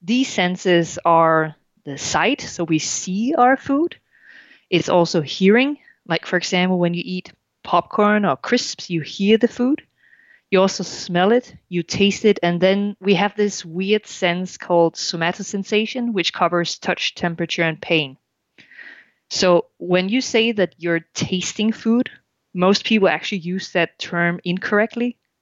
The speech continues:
because it, they use it to cover both smell and taste, but these are actually two separate things.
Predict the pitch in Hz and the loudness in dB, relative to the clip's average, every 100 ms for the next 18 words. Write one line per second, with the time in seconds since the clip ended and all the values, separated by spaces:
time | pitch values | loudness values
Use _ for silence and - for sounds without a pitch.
0 | _ - 180 185 175 190 - _ _ 165 | _ -4 2 2 2 0 0 _ _ -4
1 | 170 175 165 185 - 190 - 175 - 175 | 0 0 0 -2 0 -2 -2 -6 0 2
2 | 170 175 175 214 - - 170 175 196 - | 2 4 4 2 -2 -6 0 2 0 -2
3 | 165 190 - 233 262 - - - _ 196 | -2 -2 -4 -2 -2 -6 -14 -20 _ -4
4 | 185 208 214 214 175 180 190 - 220 226 | 0 2 2 0 0 -2 -8 -8 -6 -4
5 | - 202 180 165 - 160 143 - | -2 -2 -2 -4 -4 -6 -6 -16